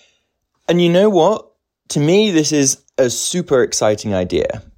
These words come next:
because what, what is the purpose of this ride? What is the point of it? It's to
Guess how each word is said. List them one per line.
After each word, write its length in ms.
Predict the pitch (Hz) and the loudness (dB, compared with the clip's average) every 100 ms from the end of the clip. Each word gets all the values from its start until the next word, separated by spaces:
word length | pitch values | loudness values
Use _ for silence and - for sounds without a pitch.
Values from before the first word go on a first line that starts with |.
| - - | -20 -6
because 440 | 175 147 170 151 - | -4 -2 0 -2 -2
what, 380 | 135 196 220 - | -2 -2 -2 -8
what 200 | 151 190 | -2 0
is 140 | 240 | 0
the 80 | 226 | -2
purpose 600 | 220 190 180 185 185 180 | -2 0 0 0 -6 -4
of 180 | - 143 | -4 -4
this 240 | - 147 - | -4 -6 -4
ride? 400 | 117 123 165 139 | -2 0 0 0
What 160 | 151 | 0
is 140 | 214 202 | 0 -4
the 80 | |
point 320 | 202 170 165 170 | -6 -4 -4 -2
of 80 | |
it? 180 | 190 - - | -4 -4 -4
It's 260 | 139 - - - | -6 -6 -4 0
to 300 | 165 160 151 | 2 2 0